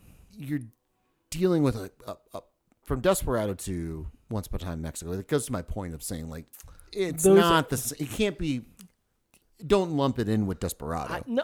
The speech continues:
Speaker 2: um, well, I'm saying I'm lumping it in with, from Desperado because it's the same character by the same director.
Speaker 1: No, no, no.
Speaker 2: Man,
Speaker 1: Well,
Speaker 2: come
Speaker 1: well, here,
Speaker 2: on.
Speaker 1: no, no, no.
Speaker 2: <laughs>
Speaker 1: Here's what I'll say. Uh, this is a good analogy here. Or I'm, I'm gonna say it's a good analogy right now.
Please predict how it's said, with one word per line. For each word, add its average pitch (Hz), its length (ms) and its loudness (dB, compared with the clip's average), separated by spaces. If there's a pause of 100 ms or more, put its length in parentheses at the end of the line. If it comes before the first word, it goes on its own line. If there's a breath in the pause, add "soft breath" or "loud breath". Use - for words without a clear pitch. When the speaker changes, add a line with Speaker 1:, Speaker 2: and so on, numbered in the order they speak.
Speaker 2:
um, 320 640 -2
well, 220 220 -4
I'm 190 140 -4
saying 190 280 -4 (100)
I'm 175 140 2
lumping 160 300 6
it 147 80 4
in 139 140 4
with, 123 120 0 (220)
from 135 220 0
Desperado 127 500 -2
because 117 340 -6
it's 120 140 -10
the 131 120 -10
same 151 260 0
character 131 480 -4
by 127 380 -10
the 113 100 -12
same 143 180 -2
director. 120 500 -8 (120)
Speaker 1:
No, 190 160 10
no, 185 60 10
no. 147 80 10
Speaker 2:
Man, 156 200 2
Speaker 1:
Well, - 100 4
Speaker 2:
come 214 160 4
Speaker 1:
well, 190 140 10
here, 196 140 6
Speaker 2:
on. 143 80 2
Speaker 1:
no, 214 80 8
no, 220 100 8
no. 415 120 12
Speaker 2:
<laughs> 135 80 4
Speaker 1:
Here's 240 180 4
what 208 80 4
I'll 147 100 6
say. 107 340 0
Uh, 135 80 0
this 135 180 -2
is - 60 -4
a 151 60 -2
good 135 160 4
analogy 87 480 0
here. 87 200 -2
Or 90 100 -2
I'm, 92 260 0
I'm 98 120 0
gonna 90 180 2
say 117 240 2
it's - 100 -2
a 92 40 -6
good 87 120 -4
analogy 80 380 -6
right 78 180 -4
now. 82 200 -4